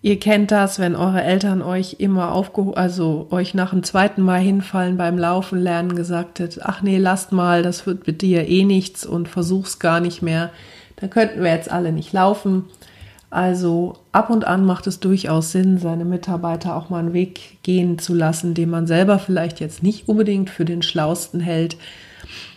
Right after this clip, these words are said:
Solange hier nicht gegen Gesetze, Verordnungen und Sonstiges verstoßen werden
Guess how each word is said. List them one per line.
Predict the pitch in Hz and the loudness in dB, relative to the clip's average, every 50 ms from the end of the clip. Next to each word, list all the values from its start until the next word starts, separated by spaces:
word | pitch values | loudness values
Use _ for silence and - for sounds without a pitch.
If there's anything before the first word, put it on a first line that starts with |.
| - - - | -20 -18 -6
Solange | - 196 196 208 202 226 233 | 0 2 4 6 6 6 6
hier | 214 202 208 196 | 6 6 6 6
nicht | 202 202 202 - | 4 4 2 2
gegen | 202 202 190 185 | 0 2 2 2
Gesetze, | 185 190 175 185 175 190 190 - 190 185 | 2 2 2 4 2 2 2 0 -2 -2
Verordnungen | - - 185 - - 170 185 202 196 202 196 190 185 180 175 170 175 | 0 -2 -4 -2 0 2 2 2 2 2 0 2 2 0 -2 -2 -4
und | - 160 170 165 | -4 -4 -4 -2
Sonstiges | 160 160 165 180 180 - - 175 165 170 165 | -2 -2 -2 -2 -2 -4 -6 -4 -4 -4 -6
verstoßen | - - 180 170 165 - - 180 180 180 - - 175 170 | -8 -8 -8 -8 -8 -6 -4 -4 -4 -4 -4 -4 -4 -4
werden | 170 175 165 165 160 165 170 160 156 151 | -2 -2 -2 -2 -2 -2 -2 -2 -2 -2